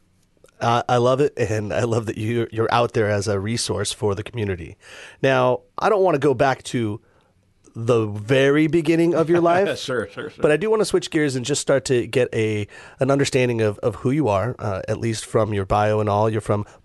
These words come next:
Speaker 1: Bogalusa?
Speaker 2: Bogalusa, Louisiana.
Speaker 1: Louisiana?
Speaker 2: Yep, sure, sure.
Speaker 1: All right, so
Speaker 2: Little paper
Speaker 1: southern
Speaker 2: mill, yeah, little paper mill town in Louisiana. I was born there. My parents were,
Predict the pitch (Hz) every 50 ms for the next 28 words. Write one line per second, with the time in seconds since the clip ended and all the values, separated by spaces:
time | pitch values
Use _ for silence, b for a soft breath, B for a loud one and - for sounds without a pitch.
0 | _ - 143 147 151 160 165 170 175 170 - - 175 170 165 165 165 160 - _
1 | - 120 135 139 147 151 156 156 156 151 151 151 147 143 143 147 147 156 151 131
2 | 131 147 156 151 156 165 190 127 135 - - - - - 139 135 147 - - 127
3 | 123 127 123 117 127 151 165 160 - - 139 139 147 143 - - 151 165 156 156
4 | 165 165 143 139 139 - - 147 151 135 127 123 127 131 127 - 135 123 - 131
5 | 139 135 131 - - 127 127 127 123 120 123 123 113 113 107 107 107 110 - -
6 | 127 135 131 127 - 139 117 107 95 113 120 135 135 135 127 123 123 120 117 110
7 | - - 123 117 117 113 - - - 117 113 107 104